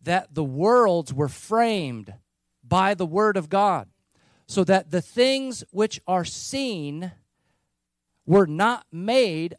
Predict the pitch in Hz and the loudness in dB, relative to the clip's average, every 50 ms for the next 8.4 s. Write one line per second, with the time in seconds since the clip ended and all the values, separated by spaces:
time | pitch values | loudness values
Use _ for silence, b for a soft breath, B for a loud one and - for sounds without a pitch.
0 | _ - 180 175 - - - - 254 247 208 170 165 160 180 202 202 - - - | _ -6 -6 -6 -6 -8 -6 -2 -2 0 0 -2 -6 -10 -12 -14 -16 -18 -20 -20
1 | _ _ _ _ _ _ _ _ _ _ _ _ - 170 190 - 202 202 185 151 | _ _ _ _ _ _ _ _ _ _ _ _ -4 -4 -2 0 0 -2 2 4
2 | 233 233 110 147 151 107 117 98 - _ _ _ _ _ _ _ _ _ _ _ | 2 2 2 0 -8 -8 -10 -14 -14 _ _ _ _ _ _ _ _ _ _ _
3 | _ _ _ _ _ _ _ - - 160 226 269 - - - 233 214 - - - | _ _ _ _ _ _ _ -8 -2 -2 0 0 -2 -2 -2 -2 -2 -4 -6 -14
4 | - _ - 196 190 170 165 160 143 131 135 180 190 226 208 214 175 180 160 135 | -18 _ -2 -2 -2 -2 -4 -8 -8 -4 -2 -2 0 0 -2 -4 -2 -2 -4 -4
5 | - 160 135 120 117 117 127 160 170 170 - - - _ _ _ _ _ _ _ | -4 -6 -6 -6 -6 -8 -12 -14 -16 -18 -20 -20 -20 _ _ _ _ _ _ _
6 | _ _ _ _ _ _ _ _ _ _ _ _ _ - - - 240 254 214 196 | _ _ _ _ _ _ _ _ _ _ _ _ _ -10 -4 -2 -2 -2 -2 -2
7 | 214 214 208 185 165 147 135 135 135 156 220 285 294 254 208 180 165 165 175 185 | -2 -2 -2 -2 -2 -4 -4 -4 2 6 8 10 10 10 8 6 2 0 -2 -4
8 | - - - - - - - | -8 -14 -20 -18 -20 -20 -20